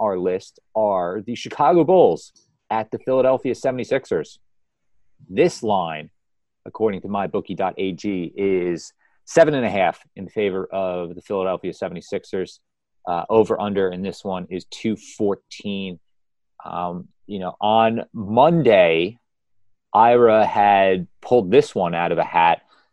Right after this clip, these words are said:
He basically, I, I, like, I love this. Like, th-, like, this is just the, how on fire we were to start out.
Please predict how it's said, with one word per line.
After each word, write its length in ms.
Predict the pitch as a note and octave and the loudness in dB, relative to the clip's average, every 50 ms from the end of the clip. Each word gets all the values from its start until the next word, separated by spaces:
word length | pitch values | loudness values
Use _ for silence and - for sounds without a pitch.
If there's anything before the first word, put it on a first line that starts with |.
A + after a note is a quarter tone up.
| _ _ _ _ _ _ _ - | _ _ _ _ _ _ _ -2
He 120 | A#2 A2+ | 0 2
basically, 500 | G2 A#2+ B2+ D3+ - - - - - C#3+ | 6 6 6 6 6 2 -2 -6 -4 -2
I, 160 | - A#2+ C3 | 2 2 2
I, 160 | B2 - A#2 B2+ | 2 2 4 4
like, 160 | A#2+ A2+ - | 4 4 4
I 120 | - B2+ C3+ | 4 2 4
love 260 | B2 A#2+ A2+ G2 E2+ | 4 4 4 4 2
this. 240 | F2+ D#2+ D2 - - | 0 -4 -2 -2 0
Like, 240 | G#2+ F#2 F2+ - | 0 0 0 0
th-, 140 | - A#2+ F#2+ | -2 -4 -2
like, 280 | C#2+ G#2 G2+ G2 G2 - | 0 2 2 2 2 2
this 160 | - D3 C#3 | 0 0 0
is 120 | D3 C#3 | 0 0
just 240 | A#2+ - A#2+ - - | 2 2 2 2 4
the, 160 | - - - | 4 4 4
how 280 | G#2 - A2+ G#2+ G#2 - - | 4 6 6 4 4 4 4
on 220 | A2 G#2+ G#2+ A2 G2 | 4 6 6 4 2
fire 420 | - - A2+ A2 G#2+ G#2 F#2+ F#2+ | 2 4 6 6 6 6 4 4
we 140 | F2+ F#2 F#2 | 2 2 2
were 260 | F2+ F#2 F#2 F2+ F2 | 4 4 4 4 4
to 80 | F2 E2 | 2 -2
start 380 | - - - G#2 F#2+ F#2 F2+ | -4 0 2 4 6 6 6
out. 260 | F#2+ F#2+ F#2 E2+ D#2 | 6 6 6 4 2